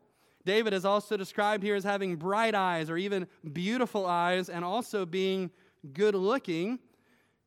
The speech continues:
And we need to really notice that, that it says that, because while external appearances is not what God chooses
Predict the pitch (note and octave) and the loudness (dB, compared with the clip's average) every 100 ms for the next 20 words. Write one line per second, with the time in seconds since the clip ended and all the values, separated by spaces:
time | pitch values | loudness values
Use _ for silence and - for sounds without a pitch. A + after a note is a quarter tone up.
0 | _ F#3 F#3+ G3+ D#4 B3+ G#3+ A3 F#3+ E3+ | _ -6 -2 0 2 2 2 2 0 -2
1 | E3+ F#3 C4+ B3 - F#3+ G3 F#3+ F3+ E3 | -4 0 2 0 0 2 2 0 -2 -2
2 | A#3 D4+ F#3 F3 G3 F#3+ G#3 F3+ G3+ G3+ | 0 2 2 2 0 -2 -2 0 0 0
3 | G#3+ B3+ - - C4+ C#4+ A3 F3+ - B3+ | -2 -6 -8 -6 -2 -2 -2 -4 -8 -6
4 | C#4 B3 G3 F#3 G3 G#3+ F#3 E3 G3 G3 | -4 -4 -6 -4 -4 -4 -6 -4 -4 -4
5 | G3 F3 F3+ F3 E3 - G3+ G#3 F3+ E3+ | -8 -4 0 0 -2 -8 -8 -6 -4 -4
6 | D#3 - | -4 -8